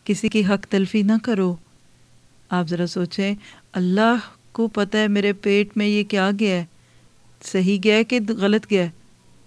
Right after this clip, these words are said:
ज़िंदगी में एक, एक बे-, बड़ी तब्दीली आएगी ना। फिर आप देखिए, यहाँ तक आता है, लेकिन कुछ और चीज़ें जिसको अगर हम देखें कि दुनिया की जीनत को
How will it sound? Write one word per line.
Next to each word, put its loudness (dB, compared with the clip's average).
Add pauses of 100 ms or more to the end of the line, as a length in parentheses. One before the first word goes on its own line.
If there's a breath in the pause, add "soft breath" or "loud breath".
(400)
ज़िंदगी 0
में 0
एक, -4 (600)
एक -4
बे-, 0
बड़ी 0 (180)
तब्दीली 0
आएगी 2
ना। 0 (800 loud breath)
फिर 6
आप 6
देखिए, 2
यहाँ 4
तक 0 (220)
आता 0
है, 2
लेकिन 0 (120)
कुछ -2
और 2
चीज़ें -2
जिसको -6
अगर 0
हम -2
देखें -2 (320 loud breath)
कि 2
दुनिया 4
की -2
जीनत -2 (360)
को -2